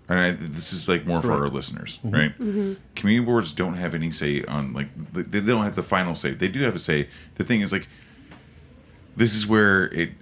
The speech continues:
Speaker 1: is kinda weird, but also, like, pretty cool. Um, they don't dictate what your liquor license is gonna be, like, how late you can serve. But they suggest it to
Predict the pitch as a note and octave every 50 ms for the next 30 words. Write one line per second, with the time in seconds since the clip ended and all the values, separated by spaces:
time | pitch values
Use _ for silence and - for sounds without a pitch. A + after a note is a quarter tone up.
0 | - - F2+ F2 E2 D#2+ D2+ D2 - - - - - - - - - - - -
1 | A#2+ G#2 F2 D#2 F2 F#2 F#2+ F#2+ F#2 F#2+ F2+ E2+ - - - F#2+ D#2+ D#2+ E2 -
2 | - F#2+ E2+ D#2 D#2 C#2+ - - - - - - - - G#2+ F#2 E2 D#2 - -
3 | E2+ C#2+ C2 C2 C2 C2 B1+ - - - - - - - - - - - - -
4 | - D#2 D#2+ C#2+ C2+ C2+ B1 A#1 A1 G#1+ - - - - - - - - - -
5 | - - - - - - - - - F#2 F2+ F#2 G2 A2 A2 G#2 G2+ F#2 - -
6 | - - - - - - - G2 F2+ - - - F2+ D#2+ D#2 - - - - E2+
7 | - - D#2+ D2+ C#2 D2+ - - E2+ D#2 C#2+ C2 C2 - - D#2 C#2 - - -
8 | - - - - - - - - - - D#2+ - - C#2+ C2+ C2+ C2 C2 B1 B1+
9 | B1 A#1+ - - - F2 D#2+ D2 C2+ D#2 - - D#2+ D#2 - - D#2+ D2+ - -
10 | C2 B1 A#1 A#1 B1 B1+ - - - - - - - - - - - - - -
11 | - - - - - - G#2+ G#2+ A#2+ B2 A2+ F#2+ F#2 - - - - - F#2 E2+
12 | D2+ - - D#2+ C#2 G2+ G#2 G2 - - D2+ D2+ - - - - - E2+ D2 C#2+
13 | C#2+ C#2+ C#2 C2